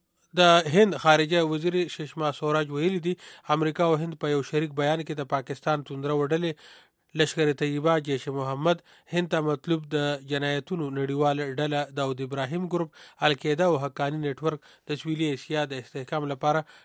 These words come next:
غټ خطر ګرځولي. واشنګټن کې د ستراتیژیکي او تجارتي خبرو اترو پس مشترکه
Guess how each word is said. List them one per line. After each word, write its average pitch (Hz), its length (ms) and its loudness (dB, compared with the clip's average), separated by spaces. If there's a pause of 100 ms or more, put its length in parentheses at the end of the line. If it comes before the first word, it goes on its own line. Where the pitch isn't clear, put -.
(200)
غټ 151 220 -2
خطر 135 340 -6
ګرځولي. 139 460 -2 (320)
واشنګټن 170 520 -2
کې 185 140 -2
د 160 100 -6
ستراتیژیکي 143 640 -4
او 151 140 -2
تجارتي 139 500 -6
خبرو 147 300 -2
اترو 139 320 -6
پس 147 140 -4 (420)
مشترکه 147 520 -2